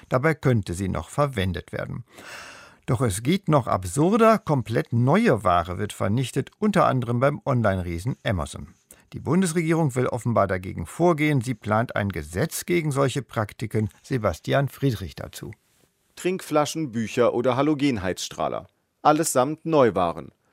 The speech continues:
Speaker 2: Doch diese Produkte werden bei keinem einzigen Kunden ankommen.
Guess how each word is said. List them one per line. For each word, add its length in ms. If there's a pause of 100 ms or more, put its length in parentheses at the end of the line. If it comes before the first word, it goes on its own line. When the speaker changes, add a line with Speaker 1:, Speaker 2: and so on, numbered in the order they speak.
(140)
Speaker 2:
Doch 180
diese 280
Produkte 540
werden 220
bei 100
keinem 280
einzigen 600
Kunden 420
ankommen. 640